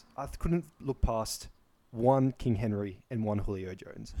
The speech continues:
<laughs> Both had outstanding games, incredible games, great dynamic duo. And I just thought, "Why not? Why not?" I thought, I thought that was a nice little comparison. And then finally, Lewis Hamil-,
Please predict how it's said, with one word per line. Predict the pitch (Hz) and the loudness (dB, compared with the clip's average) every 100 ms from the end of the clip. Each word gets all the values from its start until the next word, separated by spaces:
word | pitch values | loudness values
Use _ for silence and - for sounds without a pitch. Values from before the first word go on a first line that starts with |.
| - - | 2 2
<laughs> | - - - | -2 -10 2
Both | - 131 143 | 8 8 6
had | - 135 | 0 -4
outstanding | 117 85 - 120 110 107 | -4 -4 -6 -2 2 2
games, | 104 90 92 92 - | 0 -4 -8 -10 -10
incredible | 117 107 117 107 104 | -6 -2 0 0 -6
games, | 98 92 101 | -8 -8 -8
great | - 113 117 | -2 -2 0
dynamic | 113 107 101 104 | 0 -2 -2 -6
duo. | 101 95 92 95 - - - - - | -10 -12 -14 -18 -20 -20 -20 -20 -10
And | 107 | -6
I | |
just | 120 123 | -6 -4
thought, | 127 127 | -4 -6
"Why | 120 127 | -6 -6
not? | 123 92 _ - - _ _ | -6 -8 _ -20 -20 _ _
Why | 110 117 | -8 -2
not?" | 113 92 - - - _ | -2 -4 -14 -20 -20 _
I | - | -10
thought, | 113 120 123 | -2 0 2
I | 123 | 2
thought | 151 | 2
that | 135 135 | 2 0
was | 143 | 0
a | 139 | -2
nice | 139 | -2
little | 131 131 | -2 -4
comparison. | 123 - 104 110 147 214 - - - - | -4 -2 -4 -4 -6 -8 -12 -20 -20 -2
And | 131 | 2
then | 147 | 4
finally, | - 156 175 110 87 - - - - | 4 4 4 0 -4 -16 -20 -20 -4
Lewis | 139 202 226 | 4 4 4
Hamil-, | 165 165 165 | 0 0 0